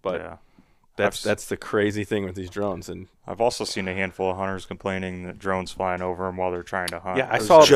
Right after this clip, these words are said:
Speaker 1: post
Speaker 3: gonna bring
Speaker 1: recently
Speaker 3: that
Speaker 1: on
Speaker 3: up.
Speaker 1: Facebook about that.
Speaker 3: So that was the Veneri effect. It's another,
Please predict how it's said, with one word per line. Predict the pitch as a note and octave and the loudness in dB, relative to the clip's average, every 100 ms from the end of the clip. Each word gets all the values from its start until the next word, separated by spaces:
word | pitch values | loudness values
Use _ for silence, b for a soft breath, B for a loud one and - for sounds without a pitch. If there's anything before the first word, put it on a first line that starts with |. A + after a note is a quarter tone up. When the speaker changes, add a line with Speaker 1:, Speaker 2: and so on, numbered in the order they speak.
| C#3 | 10
Speaker 1:
post | D3 | 10
Speaker 3:
gonna | D3 C#3+ | 6 6
bring | C3+ C#3 | 8 8
Speaker 1:
recently | A#2+ | 8
Speaker 3:
that | A#2+ | 8
Speaker 1:
on | A2 | 6
Speaker 3:
up. | A#2+ | 4
Speaker 1:
Facebook | C3+ - F#2 | 0 0 -6
about | F2+ E2+ - | -6 -10 -4
that. | F2+ | 2
Speaker 3:
So | B2+ | 6
that | C3 | 6
was | C3 | 6
the | C3 | 4
Veneri | B2 A#2 A2+ G#2+ F2+ | 2 2 4 4 2
effect. | - F#2+ - | 0 -2 -2
It's | G2+ - | -6 -4
another, | G2+ G#2 A2 A#2 A2 G#2+ | -2 0 0 0 0 -4